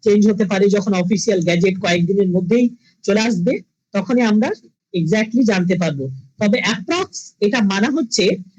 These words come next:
যে এগারো হাজার পাঁচশো সতেরো হচ্ছে ইলেভেন, নাইন টেন এর জন্য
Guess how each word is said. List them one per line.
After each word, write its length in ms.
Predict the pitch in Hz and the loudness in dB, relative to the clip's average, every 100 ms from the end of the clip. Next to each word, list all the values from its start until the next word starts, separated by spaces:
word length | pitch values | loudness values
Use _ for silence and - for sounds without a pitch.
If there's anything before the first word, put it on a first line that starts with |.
| - | -4
যে 80 | 170 | -2
এগারো 320 | 170 180 262 | 0 2 2
হাজার 320 | 277 262 277 | 2 0 0
পাঁচশো 380 | 233 226 226 254 | 0 -2 0 0
সতেরো 400 | 220 196 190 240 | 0 0 2 2
হচ্ছে 360 | 233 233 - 254 | 2 0 -2 -2
ইলেভেন, 480 | 208 180 220 233 | 0 2 2 0
নাইন 260 | 190 196 214 | 0 2 2
টেন 200 | 247 233 | 4 4
এর 100 | 233 | 4
জন্য 360 | 240 247 311 | 2 0 0